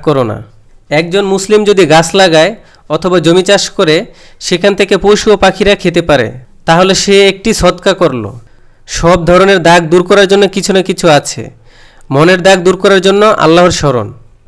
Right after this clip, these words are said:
কোন কাজগুলো সর্বোত্তম? মানুষের মনের খুশির সৃষ্টি করা, ক্ষুধার্তকে খাবার দেওয়া,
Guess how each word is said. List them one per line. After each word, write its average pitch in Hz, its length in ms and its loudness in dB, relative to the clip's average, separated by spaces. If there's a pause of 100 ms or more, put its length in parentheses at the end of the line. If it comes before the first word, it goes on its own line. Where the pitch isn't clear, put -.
(360)
কোন 214 280 2
কাজগুলো 202 440 0
সর্বোত্তম? 165 800 0 (460)
মানুষের 180 440 0
মনের 185 320 2
খুশির 196 400 -4
সৃষ্টি 202 400 -4
করা, 190 340 0 (380)
ক্ষুধার্তকে 196 580 -2
খাবার 175 360 2
দেওয়া, 180 340 2